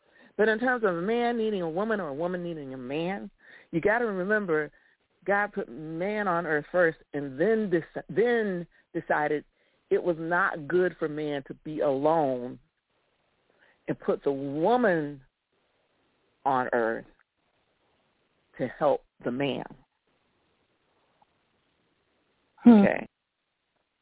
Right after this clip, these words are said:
Speaker 1: All right. So because of that,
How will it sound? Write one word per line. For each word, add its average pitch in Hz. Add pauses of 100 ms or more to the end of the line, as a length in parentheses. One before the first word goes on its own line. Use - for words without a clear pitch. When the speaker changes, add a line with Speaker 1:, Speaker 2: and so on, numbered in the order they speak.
(400)
Speaker 1:
All 123
right. 110 (500)
So 139 (240)
because 269
of 165
that, 131